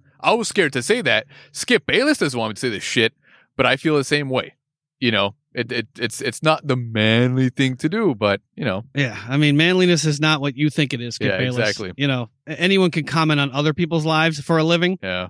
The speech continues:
Speaker 2: but actually living a life
Speaker 1: And,
Speaker 2: is a
Speaker 1: and,
Speaker 2: little bit
Speaker 1: yeah,
Speaker 2: different.
Speaker 1: like you, like that, that, that fake video that he posted, uh, like, was it last year or
Speaker 2: Yeah,
Speaker 1: two years ago,
Speaker 2: fifty thousand dollar kitchen, but somehow
Speaker 1: where
Speaker 2: you got
Speaker 1: ex-
Speaker 2: a twenty dollar garbage can from Bed Bath and Beyond?
Speaker 1: And who the hell puts their microwave,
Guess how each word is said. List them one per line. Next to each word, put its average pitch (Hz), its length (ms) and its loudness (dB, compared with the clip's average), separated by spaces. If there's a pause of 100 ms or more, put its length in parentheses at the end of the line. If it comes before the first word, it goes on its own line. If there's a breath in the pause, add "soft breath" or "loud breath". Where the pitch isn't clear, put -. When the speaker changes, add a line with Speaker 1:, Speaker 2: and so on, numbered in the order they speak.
(140)
Speaker 2:
but 160 140 2
actually 160 300 0
living 170 340 4
a 143 60 0
life 123 260 -2
Speaker 1:
And, 107 180 -6
Speaker 2:
is 160 120 2
a - 20 4
Speaker 1:
and, 165 80 4
Speaker 2:
little 160 160 4
bit 139 140 0
Speaker 1:
yeah, 127 100 0
Speaker 2:
different. 90 300 -2
Speaker 1:
like 113 180 0
you, 135 140 -4
like 120 160 0
that, 117 240 0
that, 113 240 0
that 110 200 0
fake 127 280 -2
video 117 320 2
that 110 100 0
he 107 140 -4
posted, 120 480 0
uh, 110 160 0
like, 101 200 -2 (120)
was 113 320 -4
it 101 80 -10
last 107 360 -2
year 123 120 -2
or - 20 2
Speaker 2:
Yeah, 175 80 2
Speaker 1:
two - 160 -2
years 123 120 0
ago, 190 40 -4
Speaker 2:
fifty 196 80 0
thousand 185 220 2
dollar 123 180 4
kitchen, 190 320 -4
but 156 100 -6
somehow 170 200 2
Speaker 1:
where 170 80 2
Speaker 2:
you - 80 -2
got 170 100 0
Speaker 1:
ex- 160 80 -4
Speaker 2:
a 156 40 -8
twenty 180 200 0
dollar 170 280 0
garbage 160 360 -4
can 170 220 -2
from 160 340 -6
Bed 165 240 -4
Bath 175 180 -2
and 165 120 -4
Beyond? 165 420 -2
Speaker 1:
And 156 160 2
who 190 300 2
the 277 180 0
hell 160 400 2
puts - 280 -4
their 143 120 -2
microwave, 120 880 -2